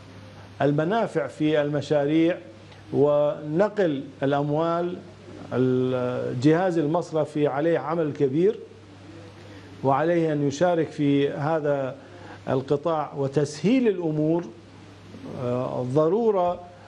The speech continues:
آه، تلزم هذا القطاع بأن يطور، آه، آلياته بحيث يتمكن أن يواكب هذه الحركة، إن كان من ناحية الضمانات البنكية والمصرفية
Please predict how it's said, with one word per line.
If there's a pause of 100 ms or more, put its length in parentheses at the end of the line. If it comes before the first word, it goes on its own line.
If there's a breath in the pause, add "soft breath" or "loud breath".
(320 loud breath)
آه، (320)
تلزم
هذا
القطاع (640)
بأن
يطور، (260)
آه،
آلياته
بحيث
يتمكن (400 loud breath)
أن
يواكب
هذه
الحركة،
إن
كان
من
ناحية
الضمانات (440 loud breath)
البنكية
والمصرفية